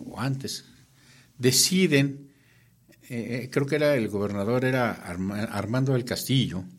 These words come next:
pues decide entubar, decide cerrar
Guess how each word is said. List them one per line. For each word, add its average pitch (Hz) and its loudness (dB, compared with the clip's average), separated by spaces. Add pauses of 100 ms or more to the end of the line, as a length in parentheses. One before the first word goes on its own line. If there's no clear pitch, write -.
(720)
pues 113 0
decide 147 2
entubar, 143 0
decide 160 -2
cerrar 147 0